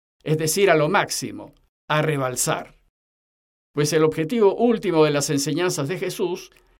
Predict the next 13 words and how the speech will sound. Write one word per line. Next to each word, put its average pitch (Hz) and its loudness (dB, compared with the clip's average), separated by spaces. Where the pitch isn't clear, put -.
es 185 2
nuestra 156 -2
total 151 0
felicidad. 139 -2
Por 113 -6
eso 143 -2
dice 143 0
él, - -4
"Les 143 -2
he 214 6
hablado 202 4
de 185 6
esto, - -6